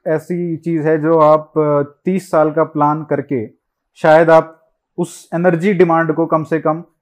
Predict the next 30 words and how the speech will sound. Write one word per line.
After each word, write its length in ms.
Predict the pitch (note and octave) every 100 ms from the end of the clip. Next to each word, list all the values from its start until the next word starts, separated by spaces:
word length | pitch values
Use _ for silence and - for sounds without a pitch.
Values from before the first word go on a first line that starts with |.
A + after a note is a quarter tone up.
| _ E3
एक 220 | F3+ -
हद 80 | D#3
तक 240 | - F#3+ F3
मीट 240 | F3 E3+
कर 200 | - D#3
सकते 340 | C#3+ B2+ -
हो। 80 | G#2+ - _ _ _ _ _ C3+
अ, 220 | C3+ C3+
तो 640 | C3+ F#3 G3 G3+ G#3 - _ _ _ _ E3+
आपको 240 | F3 G#3
क्या 160 | F#3 G#3+
लगता 260 | F#3 -
है 80 | E3
कि 100 | E3
तीस 340 | E3 E3+ E3 -
चालीस 380 | F3 F3+ F3+
साल 180 | D#3 D3
में 240 | D3 C#3+ C#3+
मान 240 | C#3+ C#3+
लीजिए 340 | C#3+ C3+ D3
हम 260 | C#3 C#3+ C#3+
अपनी 340 | C3+ D3+ D3
डिमांड 440 | C#3 D3 C#3+ D3+ D3
को 80 | D3+
एस्टिमेट 500 | C#3+ D3+ C#3+ C3+ -
करें 380 | B2+ A#2+ G#2+ - _ _ -
आज 240 | C3+ C#3+ -
के 120 | D3
कंपैरिजन 600 | C#3+ C3 C3 B2 A2+ A#2+
में, 240 | G#2+ G#2